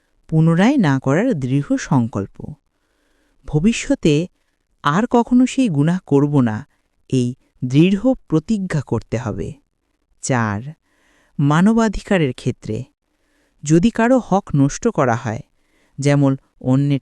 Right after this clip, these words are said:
টাকা, মানহানি, কটু কথা, তবে তার হক ফিরিয়ে দিতে হবে বা ক্ষমা চাইতে হবে। তওবা করার পদ্ধতি।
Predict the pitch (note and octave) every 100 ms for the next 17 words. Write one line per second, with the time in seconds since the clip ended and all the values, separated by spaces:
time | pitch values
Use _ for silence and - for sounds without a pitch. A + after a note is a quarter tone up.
0 | - A2 A2 C3 C3+ - _ _ _ B2
1 | C3 F3+ C3+ A2 A2+ B2 _ _ _ D#3
2 | E3 F#3+ A#2+ A2+ - C3 - _ _ _
3 | - C#3 C3+ C#3 C3 B2 D3+ - - D#3+
4 | F#3+ A3+ C3 A#2 A#2 G#2+ A2+ B2 - _
5 | _ _ - B2 A2+ A#2+ _ _ - -
6 | D#3 A#3+ G3 A#2 A2+ A2+ - G2+ B2 -
7 | _ _ _ _ _ _ _ _ _ -
8 | D#3+ F3+ B3 C4 C4 D#4 - C#3+ A#2+ B2+
9 | - G#2